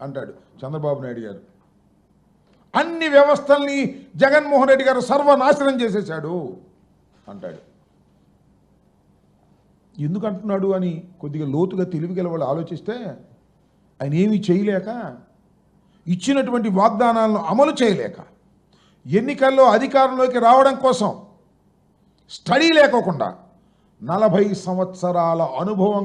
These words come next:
కలిగినటువంటి నారా చంద్రబాబు నాయుడు గారు, నాలుగోసారి ముఖ్యమంత్రి అయినటువంటి చంద్రబాబు నాయుడు గారు స్టడీ లేకోకుండా, ఆలోచన లేకోకుండా,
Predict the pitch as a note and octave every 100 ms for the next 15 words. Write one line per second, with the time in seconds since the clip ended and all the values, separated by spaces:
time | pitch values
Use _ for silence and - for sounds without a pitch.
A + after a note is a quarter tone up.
0 | F#3 F3+ G#3 G3+ G3+ F#3+ F#3+ F3+ F3+ E3
1 | D3 - _ _ _ _ _ B2 F#3+ A#3
2 | A3+ A3+ G#3+ B3+ C4+ C4 B3+ A3+ G3 D3+
3 | G#2 - - _ _ _ _ _ _ _
4 | _ - G3 C#4 D4 C#4+ C4+ C4+ C4+ B3
5 | B3 C#4 C#4+ C#4+ C4+ C4+ C4 B3+ B3+ B3
6 | C4 C#4+ C#4+ C#4 C4 B3 G#3 F3 - -
7 | _ _ _ _ _ _ _ _ _ _
8 | _ - - E3+ F3+ B3+ A#3+ G#3 F#3+ F3+
9 | B2+ A#2+ E3+ - - _ _ _ _ _
10 | _ _ _ _ _ _ _ _ _ _
11 | _ _ _ - C#4 D#4 D#4 C#4+ C#4 B3+
12 | B3 A#3 G#3+ G3 F#3+